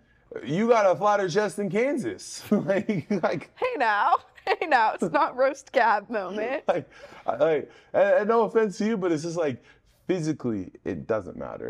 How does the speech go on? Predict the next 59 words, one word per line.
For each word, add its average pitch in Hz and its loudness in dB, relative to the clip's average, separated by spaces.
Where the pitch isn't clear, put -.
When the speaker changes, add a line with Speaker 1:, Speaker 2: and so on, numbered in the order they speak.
Speaker 1:
It's 95 -8
more 156 -4
of 131 -6
like, 110 -4
if 131 -14
you 95 -6
have 143 -6
a 120 -6
mental 107 -8
connection 101 -8
with 92 -10
somebody, 92 -6
like, 95 -6
that 151 -2
will 135 -4
take 120 -10
you 101 -8
so 101 -8
much 98 -8
further. 92 -4
Like, 95 -2
me 151 -6
personally, 127 -6
like, 104 -6
I've 120 -4
always 120 -6
been 113 -8
a - -8
fan 101 -10
of, 85 -10
like, 85 -8
like, 64 -6
I 64 -4
like 80 -4
pretty 143 -2
faces, 127 -6
I 98 0
like 90 -4
strong 98 -8
personalities. 78 -8
Like, 80 -10
that's 127 -4
just, 123 -10
like, 104 -6
what 107 0
I've 110 -2
always 117 -4
been 110 -6
generically 110 -4
attracted 104 -6
to. 139 -4
I 113 -2
grew 85 -4
up 80 -10
in 80 -6
a 76 -8
really 76 -6
rough 73 -10
area. 143 -2